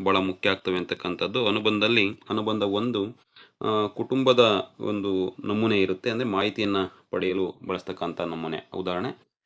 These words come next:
ನಾನು ಒಂದು ಕುಟುಂಬಕ್ಕೆ ಭೇಟಿ ಮಾಡ್ತೀನಿ ಅಂತ ಹೇಳಿದ್ರೆ, ಆ ಕುಟುಂಬದ ಸಂಪೂರ್ಣ ಮಾಹಿತಿಯನ್ನ ಏನ್ ನಾನು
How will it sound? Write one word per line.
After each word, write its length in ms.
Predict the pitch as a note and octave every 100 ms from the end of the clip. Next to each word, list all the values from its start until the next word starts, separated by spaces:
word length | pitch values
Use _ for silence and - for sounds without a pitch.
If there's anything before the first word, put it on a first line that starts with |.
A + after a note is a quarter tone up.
| _ -
ನಾನು 180 | G#2+ G#2
ಒಂದು 180 | G#2 G#2
ಕುಟುಂಬಕ್ಕೆ 580 | - A#2+ A#2 A2+ - G#2
ಭೇಟಿ 280 | G2 F#2+
ಮಾಡ್ತೀನಿ 440 | G2 F#2+ F2+ F#2 F2+
ಅಂತ 160 | D#2+
ಹೇಳಿದ್ರೆ, 240 | F2 F#2+ C#3+
ಆ 240 | - F#2+
ಕುಟುಂಬದ 760 | F#2+ G2 G#2 G#2 G2+ G2+ C#3 - -
ಸಂಪೂರ್ಣ 480 | G#2+ G#2 - B2+ C3
ಮಾಹಿತಿಯನ್ನ 460 | G#2+ G2 G2+ F#2+
ಏನ್ 280 | F#2 F#2 F#2+
ನಾನು 440 | F#2 F2+ F2+ -